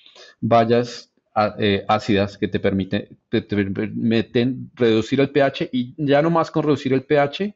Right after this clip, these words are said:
estás ganando, porque le estás creando una, un ambiente desfavorable a la, a la bacteria, al, al E. coli, para, para que se multiplique.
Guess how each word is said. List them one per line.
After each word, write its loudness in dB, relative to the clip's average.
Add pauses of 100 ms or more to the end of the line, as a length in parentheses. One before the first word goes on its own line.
(340)
estás -2
ganando, -4
porque -10
le 0
estás -4 (640)
creando 0
una, -2
un -2
ambiente 0
desfavorable 0 (220)
a -2
la, 0
a 0
la 0
bacteria, -2
al, -4
al -4
E. -2
coli, -4 (340)
para, -10
para -6
que -12
se -6
multiplique. -10